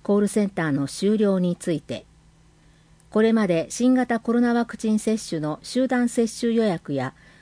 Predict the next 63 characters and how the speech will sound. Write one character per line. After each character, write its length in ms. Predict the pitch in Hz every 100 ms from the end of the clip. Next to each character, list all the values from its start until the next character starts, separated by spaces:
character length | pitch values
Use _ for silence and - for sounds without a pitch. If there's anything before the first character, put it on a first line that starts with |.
| - _
問 200 | 226 240
い 60 | 226
合 100 | 214
わ 100 | 220
せ 200 | 214 202
窓 280 | 190 220
口 220 | 202 - -
と 100 | 156
し 100 | -
て 260 | 151 147 _
予 120 | 175
約 380 | 214 214 202 190
受 220 | 180 196 196
付 400 | - 180 170 -
相 240 | - 247
談 220 | 247 240
セ 160 | 226 220
ン 60 | 185
タ 340 | 143 151 139 _ - - -
ー、 40 | 175
電 260 | 185 185
話 220 | 180 170 - -
零 220 | 208 220
一 260 | 220 - 180
二 280 | 196 196
零 300 | 185 160 127 -
六 360 | 190 196 240
五 260 | 233 214 160
七 340 | 165 151 123 -
三 360 | - 214 226
零 180 | 214 180
零 280 | 160 139 - - - -
を 160 | 208
設 260 | 214 214 202
置 140 | 233
し 80 | 208
て 140 | 220
お 60 | 202
り 80 | 202
ま 120 | 208
し 60 | 208
た 160 | 156
が、 200 | 147 135 - - -
集 240 | - 220 220
団 200 | 214 208
接 180 | 220 208
種 140 | - 165
終 260 | - 208
了 180 | 220 202
に 160 | 190 175
伴 460 | 175 170 175 156
い、 140 | 123 113 _
令 220 | 190 214 180
和 140 | 156
五 180 | 160 151
年 300 | 156 160 151 -
十 240 | 156 214
二 100 | 233
月 260 | 220 214 208
二 140 | 247
十 160 | 240 196
八 280 | 165 151 170
日 360 | 170 - 151